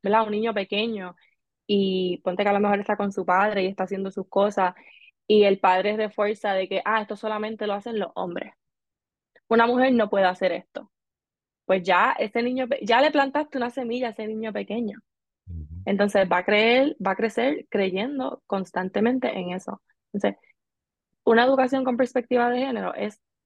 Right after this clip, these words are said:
Speaker 1: erradicar eso por completo. Todos somos iguales, todos somos personas iguales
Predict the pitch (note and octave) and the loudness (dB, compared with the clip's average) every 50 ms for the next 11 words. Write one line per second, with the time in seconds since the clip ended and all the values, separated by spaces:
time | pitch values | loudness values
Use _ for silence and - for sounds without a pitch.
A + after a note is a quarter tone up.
0 | _ _ _ - A3 A3 G#3 G3+ F#3 F3+ F3 F3 E3 D#3 F#3 E3+ E3+ E3 E3 - | _ _ _ 0 0 2 2 2 2 2 2 0 0 0 -2 0 0 0 -2 -2
1 | - D3+ - D3+ D3+ - - F3+ F#3+ - - - - - - _ _ _ _ _ | -4 -8 -6 -8 -8 -8 -12 -14 -10 -6 -6 -6 -6 -8 -14 _ _ _ _ _
2 | _ _ _ _ _ _ - A3 G#3+ G#3 G3+ F#3+ - - F#3 F#3 F#3 - - F3+ | _ _ _ _ _ _ 2 4 4 4 2 0 -4 -4 -6 -6 -6 -8 -8 -6
3 | F3 F3+ F3 E3+ E3 E3+ F3 - F#3+ F#3 F#3 F#3+ - G3 G3+ G3+ G3+ - F#3 F3+ | -4 0 0 0 0 0 -2 0 0 0 0 0 -2 -4 -6 -4 -2 -4 -4 -4
4 | - - F3 F3+ F3+ - - F3+ F3+ F3 D#3+ D#3 D#3 - - | -4 -8 -8 -6 -8 -8 -8 -6 -2 0 0 0 0 -2 -6